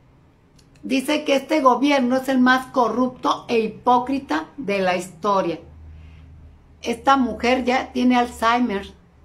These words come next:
porque no se acuerda de que uno de los más corruptos y más violentos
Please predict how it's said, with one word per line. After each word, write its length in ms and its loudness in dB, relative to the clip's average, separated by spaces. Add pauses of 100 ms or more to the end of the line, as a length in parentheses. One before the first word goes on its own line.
(100)
porque 220 -2
no 140 0
se 120 -2
acuerda 520 0
de 580 0 (560)
que 200 0
uno 220 0
de 60 2
los 120 0
más 260 0
corruptos 680 -2
y 140 -10
más 260 0
violentos 720 0